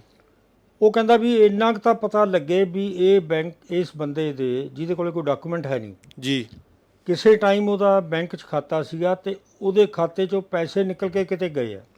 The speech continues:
Speaker 2: ਜੀ, ਜੀ, ਜੀ।
Speaker 1: ਉਹੀ ਪ੍ਰੂਫ ਹੈ ਕਹਿੰਦੇ।
Speaker 2: ਜੀ, ਜੀ, ਜੀ, ਜੀ। ਇੱਕ ਤੁਸੀਂ ਇੰਸ਼ੋਰੈਂਸ ਦੀ ਗੱਲ ਕਰਦੇ ਸੀ ਵੀ ਕਈ ਵਾਰੀ ਕੰਜ਼ਿਊਮਰ ਨੂੰ ਪਤਾ ਨਹੀਂ ਹੁੰਦਾ ਬੈਂਕ ਦੇ ਨੂੰ ਵੀ ਉਹਦੀ ਇੰਸ਼ੋਰੈਂਸ ਵੀ ਹੋਈ ਹੁੰਦੀ ਹੈ। ਕੀ ਜੇ ਇੰਸ਼ੋਰੈਂਸ ਹੋਈ ਆ ਤਾਂ ਕੋਈ ਇੰਸ਼ੋਰੈਂਸ ਵੱਲੋਂ ਵੀ
Speaker 1: ਜੇ,
Speaker 2: ਉਹਨੂੰ ਕੋਈ
Speaker 1: ਜੇ
Speaker 2: ਰਾਹਤ ਮਿਲ
Speaker 1: ਇੰਸ਼ੋਰੈਂਸ
Speaker 2: ਸਕਦੀ?
Speaker 1: ਹੋਈ ਹੈ,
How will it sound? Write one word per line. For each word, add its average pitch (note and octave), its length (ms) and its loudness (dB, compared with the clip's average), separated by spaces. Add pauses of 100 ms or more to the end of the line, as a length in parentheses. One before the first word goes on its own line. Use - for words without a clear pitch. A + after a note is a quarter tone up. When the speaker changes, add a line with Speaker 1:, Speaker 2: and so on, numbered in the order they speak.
(140)
Speaker 2:
ਜੀ, C3 240 -2
ਜੀ, A2+ 200 -6
ਜੀ। G#2 220 -12 (640)
Speaker 1:
ਉਹੀ E3+ 200 0
ਪ੍ਰੂਫ F#3+ 300 -8
ਹੈ F3 40 -10
ਕਹਿੰਦੇ। F#3 240 -16 (240)
Speaker 2:
ਜੀ, B2+ 220 -4
ਜੀ, A2+ 200 -4
ਜੀ, G#2 200 -8
ਜੀ। G#2 200 -18 (440)
ਇੱਕ F#3+ 220 4
ਤੁਸੀਂ A#3 320 4
ਇੰਸ਼ੋਰੈਂਸ G#3+ 460 4
ਦੀ A#3+ 160 -2
ਗੱਲ F#3 180 6
ਕਰਦੇ D3 360 4
ਸੀ D3+ 120 0
ਵੀ D#3+ 360 4
ਕਈ E3+ 220 2
ਵਾਰੀ E3+ 160 4
ਕੰਜ਼ਿਊਮਰ D#3+ 500 2
ਨੂੰ D#3+ 140 -2
ਪਤਾ D3 260 4
ਨਹੀਂ D#3+ 140 0
ਹੁੰਦਾ B2+ 240 2
ਬੈਂਕ A#2+ 320 -2
ਦੇ C3+ 180 0
ਨੂੰ D3 160 -4 (320)
ਵੀ E3+ 100 2
ਉਹਦੀ F#3 240 6
ਇੰਸ਼ੋਰੈਂਸ G3+ 480 4
ਵੀ G#3+ 140 0
ਹੋਈ E3+ 240 4
ਹੁੰਦੀ D3 260 0
ਹੈ। D3 60 2
ਕੀ F#3+ 260 -4
ਜੇ G3+ 140 6
ਇੰਸ਼ੋਰੈਂਸ F#3 680 4
ਹੋਈ D#3+ 220 4
ਆ E3+ 100 6
ਤਾਂ F3+ 140 2
ਕੋਈ F3+ 240 0
ਇੰਸ਼ੋਰੈਂਸ E3+ 520 0
ਵੱਲੋਂ F3+ 300 2
ਵੀ - 80 2
Speaker 1:
ਜੇ, F#3+ 60 6
Speaker 2:
ਉਹਨੂੰ F#3 180 2
ਕੋਈ F3 100 2
Speaker 1:
ਜੇ E3+ 60 4
Speaker 2:
ਰਾਹਤ D3+ 220 4
ਮਿਲ D#3 100 -2
Speaker 1:
ਇੰਸ਼ੋਰੈਂਸ D3+ 260 0
Speaker 2:
ਸਕਦੀ? C#3+ 140 -2
Speaker 1:
ਹੋਈ D#3+ 140 0
ਹੈ, C#3+ 240 0